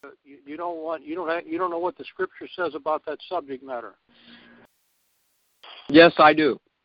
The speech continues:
Speaker 2: and so does our guest. So, ask, ask us a specific question for the, the guest,
Speaker 1: That was a very
Speaker 2: please.
Speaker 1: specific question. I can offer you some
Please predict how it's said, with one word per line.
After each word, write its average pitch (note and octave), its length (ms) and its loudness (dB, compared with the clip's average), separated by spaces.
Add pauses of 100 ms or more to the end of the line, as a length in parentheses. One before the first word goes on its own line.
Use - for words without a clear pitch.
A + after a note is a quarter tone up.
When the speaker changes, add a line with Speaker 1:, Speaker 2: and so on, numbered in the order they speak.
(140)
Speaker 2:
and C3+ 400 -2
so D#3+ 120 -2
does D3 200 -2
our C#3 120 0
guest. B2+ 380 -2
So, C3 200 -2 (680)
ask, E3 240 2 (160)
ask G3 300 4
us G3 160 -4
a F#3 80 -8 (340)
specific G3 540 -2
question E3 480 -4
for A#2 260 -2 (760)
the, B2+ 80 -12 (380)
the B2 80 -6
guest, A2+ 240 -2
Speaker 1:
That - 60 -10
was E2 40 -14
a - 40 -16
very F#3 300 -6
Speaker 2:
please. - 160 -12
Speaker 1:
specific G3 360 -6
question. D3 340 -16
I E3+ 100 -6
can E3+ 100 -10
offer E3+ 220 -2 (100)
you C3 100 -20
some D3 120 -18